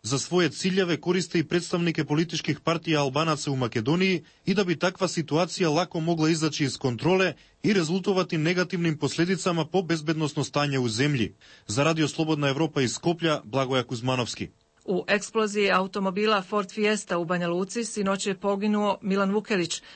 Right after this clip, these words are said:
Speaker 2: a dva njegova saputnika su teško ranjena. Iz Banja Luke, Maja Bjelajac.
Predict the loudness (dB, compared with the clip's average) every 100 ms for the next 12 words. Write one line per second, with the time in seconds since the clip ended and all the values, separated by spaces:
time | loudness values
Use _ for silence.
0 | -4 -2 2 2 0 -2 -2 0 0 0
1 | -2 -2 -2 -2 -2 -4 -2 -2 -2 0
2 | 0 0 -2 -4 -6 -18 _ -6 -2 0
3 | 0 -2 -4 0 0 0 -6 -4 -2 -2
4 | -2 -2 -6 -12 -12 -16